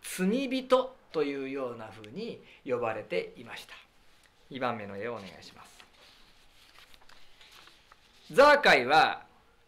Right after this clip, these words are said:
イエス様がエリコの町にやってきたと聞いて、そのイエス様がどんな人かを見ようとしました。しかし、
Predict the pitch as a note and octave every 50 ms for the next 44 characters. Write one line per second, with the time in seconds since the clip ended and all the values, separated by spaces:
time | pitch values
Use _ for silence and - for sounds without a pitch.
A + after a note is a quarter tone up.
0 | _ _ - F#3 G3 B3 D4 C4+ - - - G#3+ F3+ C#3+ A#2+ A#2 B2 C3+ C3+ D3
1 | - A3+ C#4 D4 C#4+ A3+ - F#3 E3+ D3+ C3+ C3 B2 B2 A#2+ - F3 D3 B2+ A#2
2 | A#2 B2 B2+ - - - - A3+ A3+ - - B3 G#3+ - C3 A#2+ - - A#2+ G#2
3 | F#2+ - - C3 A#2 - - - - _ _ _ _ _ _ _ - - E3+ F3
4 | F3+ F3+ E3 E3 F#3+ A3+ A3+ A3+ - D#3+ D3 C#3 C#3 C3+ C3+ C3 D3+ G#3+ C4+ C#4
5 | B3+ G3+ E3+ D3 - - D#3+ C#3+ - C#3+ E3+ F3+ E3+ C3 G#2+ - - - _ -
6 | C3 C3+ C#3 E3 G#3 A#3 G#3 - - - A#2+ - - A#2 G#2+ G2+ - - - -
7 | - - - _ _ _ _ _ _ - - - - - - _ - _ _ -
8 | _ - - - - C4+ C4 C4 - - G3+ E3+ C#3 G#2+ - -